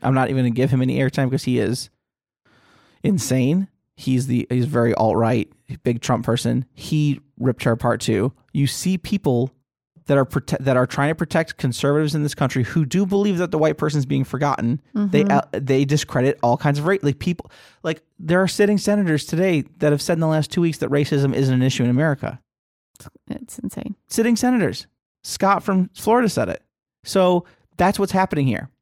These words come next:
Speaker 1: in my
Speaker 2: Mm-hmm.
Speaker 1: opinion.
Speaker 2: Mm-hmm.
Speaker 1: <sighs> Oh, man. I think it's just mad props to Markle and Harry for doing this, Meghan and Harry for, for doing it and saying what they,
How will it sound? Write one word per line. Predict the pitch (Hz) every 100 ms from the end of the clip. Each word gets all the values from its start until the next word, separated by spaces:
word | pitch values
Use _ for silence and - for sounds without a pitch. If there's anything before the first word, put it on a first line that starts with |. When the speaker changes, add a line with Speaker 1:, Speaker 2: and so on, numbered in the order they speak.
| 214
Speaker 1:
in | 190 156
my | 151
Speaker 2:
Mm-hmm. | 180
Speaker 1:
opinion. | 110 69 -
Speaker 2:
Mm-hmm. | 208 196 -
Speaker 1:
<sighs> | _ _ _ _ _ _ _ _ _ _ _ - - - - _ _ _ _ -
Oh, | 165 123 120 131 117 117 110
man. | 107 110 110 -
I | 139
think | 185 175 - _ _ _ -
it's | 151
just | 170 131
mad | 127 131 131
props | 123 120 - -
to | 120
Markle | 117 117 120 117
and |
Harry | 117 113 110
for | - 117
doing | 117 120
this, | 120 120
Meghan | 127 120 117
and | 120
Harry | 117 113
for, | 117 110 -
for | 127
doing | 151 170 175
it | 131
and | 127
saying | 139 131
what | 131 -
they, | 123 120